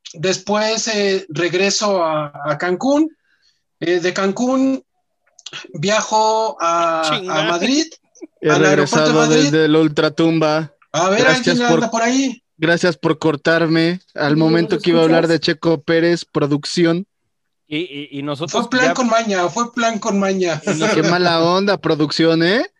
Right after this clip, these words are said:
Speaker 2: Y nosotros que ya estábamos, este, despidiendo el programa por, por Billy, pero qué bueno que regresó al final. <laughs>
Speaker 1: Para despedirse, sí, es un gusto que, que hayas regresado para despedirte, Billy.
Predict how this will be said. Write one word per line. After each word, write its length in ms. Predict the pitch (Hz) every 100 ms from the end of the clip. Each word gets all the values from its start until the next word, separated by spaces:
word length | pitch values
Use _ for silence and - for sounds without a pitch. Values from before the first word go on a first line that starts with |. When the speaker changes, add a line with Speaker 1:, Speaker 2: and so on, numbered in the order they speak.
| _
Speaker 2:
Y 120 | 151
nosotros 460 | 147 151 185 226 208
que 120 | 156
ya 100 | 151
estábamos, 600 | 175 - 190 185 170 127
este, 600 | 131 - - 123 123 123 120
despidiendo 440 | 131 123 143 160
el 60 | 180
programa 400 | 143 147 165 156
por, 480 | 139 131 120 117 127 -
por 200 | 135 143
Billy, 240 | 170 196
pero 220 | - 147
qué 80 | -
bueno 240 | 208 208 196
que 80 |
regresó 340 | 151 139 139 170
al 80 | 170
final. 380 | 160 160 214 - _ -
<laughs> 1300 | 240 254 - 262 - - - _ 330 _ 269 -
Speaker 1:
Para 200 | 180 190 190
despedirse, 720 | 202 202 202 220 214 180 175
sí, 380 | 233 233 233 -
es 100 | - 247
un 80 | 226
gusto 320 | 247 - 208
que, 140 | 196
que 500 | 175 156 _ _ -
hayas 180 | 233 247
regresado 440 | 202 185 196 214 -
para 200 | 165 151
despedirte, 560 | 147 175 165 165 151
Billy. 380 | 143 143 135 -